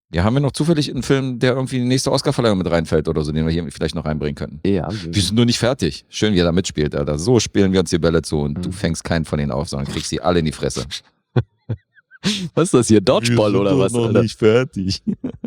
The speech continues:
Speaker 2: Ja, dachte schon, du willst jetzt hier unser Konzept über den Haufen werfen, Alter. Schon kurz vor der Schnappatmung.
Speaker 1: Ich wollte elegant überleiten und du sagst, „Ja, wir haben tatsächlich noch etwas.“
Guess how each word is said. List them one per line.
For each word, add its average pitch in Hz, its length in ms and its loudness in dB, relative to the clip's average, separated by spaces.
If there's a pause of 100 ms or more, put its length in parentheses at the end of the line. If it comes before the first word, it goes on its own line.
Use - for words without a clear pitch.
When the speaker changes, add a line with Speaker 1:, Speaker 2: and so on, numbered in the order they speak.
(920)
Speaker 2:
Ja, 151 160 -4
dachte 92 280 -4
schon, 107 140 4
du 90 60 4
willst 98 160 2
jetzt - 120 -6
hier 101 100 2
unser 92 160 -2
Konzept - 460 -4
über 143 100 4
den 92 80 2
Haufen 92 240 0
werfen, 90 260 -2
Alter. 98 360 0
Schon 95 340 -2
kurz - 200 -2
vor 120 100 -8
der 113 100 2
Schnappatmung. - 540 -4
Speaker 1:
Ich 87 140 -10
wollte 65 180 -8
elegant 78 340 -2
überleiten 82 460 -2
und 71 100 -12
du 76 60 -8
sagst, 73 200 -4
„Ja, 170 320 2
wir 98 140 4
haben 196 180 0
tatsächlich 147 340 0
noch 95 120 0
etwas.“ 71 460 -6